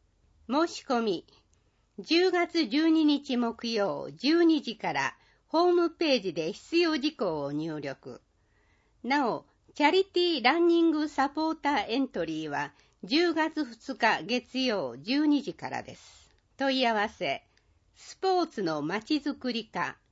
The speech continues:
電話五一の二六零三。スケート無料開放デー。スケートリンクの料金が無料になります。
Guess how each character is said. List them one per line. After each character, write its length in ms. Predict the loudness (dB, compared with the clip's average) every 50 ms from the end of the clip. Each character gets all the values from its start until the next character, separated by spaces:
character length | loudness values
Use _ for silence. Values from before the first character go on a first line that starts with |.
| _ _ _ -2
電 300 | 0 0 0 0 -2 -2
話 240 | -2 -2 -2 -4 -6
五 300 | -6 -2 0 0 2 0
一 260 | 0 -2 0 0 2
の 300 | 2 2 2 0 -2 -4 -6
二 380 | -4 0 2 4 4 4 4
六 340 | 2 0 -4 -4 -6 -6 -6
零 220 | -4 -4 -4 -4
三。 420 | -6 -6 -6 -6 -6 -6 -8 -12 -20 _ _ _ _ _ _ _ _ _ _ _ _ _ _ _ _ _ _ _ _ _ _ _ _ _ _ _
ス 240 | _ -14 -8 -8 -6
ケ 280 | -2 2 4 4 4 4
ー 60 | 0 -2 -2
ト 260 | 0 2 2 0 0
無 180 | 0 2 2 4
料 300 | 4 4 2 2 0 -2
開 320 | -2 -4 -2 -2 -2 -2
放 300 | -2 -2 -2 0 0 -2
デ 420 | -4 -4 -6 -6 -6 -6 -10 -12 _ _ _ _ _ _ _ _ _ _ _ _ _ _ _
ー。 40 | -8
ス 120 | -6 -6 -2
ケ 260 | 0 2 2 2 2
ー 60 | 0
ト 160 | 0 0 2
リ 140 | 4 4 4
ン 100 | 4 4
ク 140 | 2 -2 -2
の 140 | 0 0 0
料 260 | 0 0 0 0 0
金 340 | -4 -6 -4 -2 -2 -2 -2
が 220 | -2 -4 -4 -4
無 160 | -2 -2 0
料 260 | 2 4 4 4 4
に 160 | 2 2 2 2
な 140 | 0 0
り 120 | -2 -2 -4
ま 120 | -6 -6
す。 240 | -8 -12 -20 -20 -20